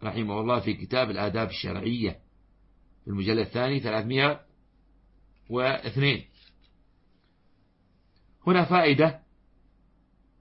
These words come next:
يستحب طلب القراءة من القارئ المجود حسن الصوت، لما رواه ابن مسعود رضي الله عنه قال: "قال لي النبي صلى الله عليه وسلم: 'اقرأ علي.' قلت: 'أقرأ عليك وعليك أنزل؟'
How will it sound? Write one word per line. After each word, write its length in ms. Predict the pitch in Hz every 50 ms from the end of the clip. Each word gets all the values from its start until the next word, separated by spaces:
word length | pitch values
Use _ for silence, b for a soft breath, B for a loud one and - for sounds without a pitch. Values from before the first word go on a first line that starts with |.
| _ _ _ _ -
يستحب 640 | - 139 - - 151 143 190 202 160 123 120 98 85 - - _ _ _ _ _ _
طلب 280 | 127 131 135 131 107 113
القراءة 460 | 104 98 98 101 107 120 127 113 110
من 160 | 101 98 95
القارئ 500 | 95 85 - - 104 110 113 110 110 -
المجود 680 | 98 95 87 87 85 98 104 113 120 120 131 135 131 127 - _ _ _ _
حسن 360 | - - 117 - - 107 98
الصوت، 520 | 95 - - 107 113 135 143 120 120 - - - _ _ _ _ _ _ _ _ _ _ _ _ _ _ _ _ -
لما 200 | - 104 101 101
رواه 220 | 101 110 117 110 101
ابن 120 | 92 101
مسعود 420 | 101 95 - 90 110 135 123 95 117
رضي 260 | 113 104 92 104 101
الله 180 | 101 104 104
عنه 280 | 92 113 156 165 151 120
قال: 400 | - - 143 160 147 113 98 - - _ _ _ _ _ -
"قال 320 | 98 110 110 110 104 101 101
لي 100 | 110 107
النبي 400 | 98 98 95 87 101 104 104 95
صلى 200 | - 92 90 92
الله 140 | 92 95
عليه 120 | 90 90 -
وسلم: 360 | - 120 139 147 139 113 -
'اقرأ 260 | 117 - - 107 107
علي.' 480 | 98 90 95 107 127 165 185 156 113 - - _ _ _ _ _ -
قلت: 200 | - 139 101 107
'أقرأ 460 | - - 139 151 - - 117 113 101
عليك 380 | 92 107 117 131 143 139 139 123
وعليك 520 | 117 110 107 95 107 120 127 131 95 87
أنزل؟' 560 | 113 127 143 147 143 131 175 196 - - -